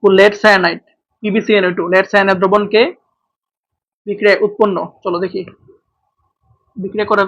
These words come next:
বিক্রিয়া করলে উৎপন্ন হয় টু এনএইচ ফোর সিএনও এবং তো টু এনএইচ ফোর সিএনও আর পিবিসিএল টু বিক্রিয়া করে।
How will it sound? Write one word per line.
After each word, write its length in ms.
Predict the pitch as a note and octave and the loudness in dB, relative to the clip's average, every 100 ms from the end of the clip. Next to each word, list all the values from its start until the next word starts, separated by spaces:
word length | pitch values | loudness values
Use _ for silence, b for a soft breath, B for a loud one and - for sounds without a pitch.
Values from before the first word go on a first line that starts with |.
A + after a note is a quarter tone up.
| G#3 | -2
বিক্রিয়া 280 | F3+ G#3 G#3 | -4 -2 0
করলে 200 | G3+ F#3+ D4+ - _ _ _ | 0 2 0 -6 _ _ _
উৎপন্ন 240 | G#3 B3+ A3 G3+ | -6 -2 0 2
হয় 140 | A#3+ E4+ _ _ | 0 -4 _ _
টু 100 | G#3+ A3+ E4 - _ _ _ _ _ _ G#3 | -2 -2 -2 -8 _ _ _ _ _ _ -2
এনএইচ 240 | G3 G3 - | -2 -2 2
ফোর 180 | G3+ A3+ F4 _ _ _ _ _ _ _ _ _ _ _ | 4 4 0 _ _ _ _ _ _ _ _ _ _ _
সিএনও 1600 | - G3+ B3 - _ _ _ _ _ - G3+ A3+ F#4 - - G#3+ B3+ - _ _ _ _ _ _ _ _ _ _ _ _ - | -4 -2 -2 -6 _ _ _ _ _ -8 -4 -4 -6 -8 2 4 4 0 _ _ _ _ _ _ _ _ _ _ _ _ -4
এবং 220 | F#3+ G#3+ D#4 F4+ _ _ _ _ _ _ _ | 2 2 2 -6 _ _ _ _ _ _ _
তো 60 | F#3+ F#3 | -2 0
টু 80 | A3 A3+ G3+ | 0 2 2
এনএইচ 180 | G3+ G3+ | 0 2
ফোর 120 | B3 C4+ - | 4 4 2
সিএনও 320 | G3+ F3 E3+ - _ _ - | 0 0 -4 -14 _ _ -4
আর 80 | F#3+ | -4
পিবিসিএল 440 | G#3 G#3 - F#3+ F3+ | -2 -2 2 2 2
টু 80 | E3 E3+ - _ _ _ _ _ _ _ _ _ _ _ _ _ _ _ - | -4 -6 -14 _ _ _ _ _ _ _ _ _ _ _ _ _ _ _ -8
বিক্রিয়া 300 | F#3 G3 F3+ | 0 0 0
করে। 140 | E3 | -4